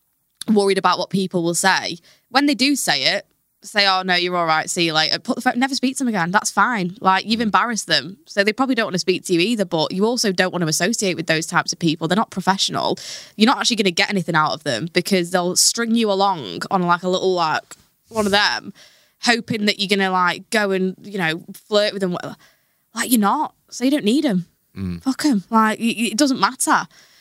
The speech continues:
Speaker 1: If people do feel a level of pressure when they are new to the industry for everyone to like them and to go along with it and to be like, "Oh, yeah, ha, ha," like, no. No, just, like, put 'em in their place.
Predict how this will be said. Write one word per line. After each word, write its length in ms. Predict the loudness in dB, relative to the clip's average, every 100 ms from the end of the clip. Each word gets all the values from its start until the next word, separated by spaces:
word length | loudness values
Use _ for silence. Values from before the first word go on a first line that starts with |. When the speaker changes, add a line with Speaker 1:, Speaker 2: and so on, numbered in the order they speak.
| _
Speaker 1:
If 80 | 0
people 220 | 0 2
do 160 | 0 0
feel 200 | 0 0
a 40 |
level 200 | 0 0
of 80 | -2
pressure 380 | -2 0 0 0
when 160 | 0 0
they 100 | 0
are 200 | 0 2
new 200 | 2 0
to 100 | 2
the 80 | 0
industry 300 | 0 -2 -4
for 140 | -2
everyone 240 | -2 -2 -4
to 100 | 0
like 280 | 0 0 -2
them 120 | -4
and 100 | -2
to 80 | -2
go 160 | 0 0
along 240 | -2 -2
with 160 | -2 0
it 180 | 0 -2
and 180 | -2 -2
to 80 | 0
be 120 | 0
like, 380 | 2 0 0 -4
"Oh, 180 | -4 -2
yeah, 420 | -2 -4 -4 -6 -10 _
ha, 140 | -4 -2
ha," 360 | 2 0 0 0
like, 240 | 0 0 -8 -12 -12 -14 -16 -6
no. 460 | -2 0 0 -4 -6 _ -20 -18 -18 -20 -20 _ -8
No, 240 | -4 -2
just, 140 | -2
like, 160 | -6 -4
put 160 | -4 0
'em 80 |
in 80 | 0
their 80 | -2
place. 560 | -2 -2 0 -4 -8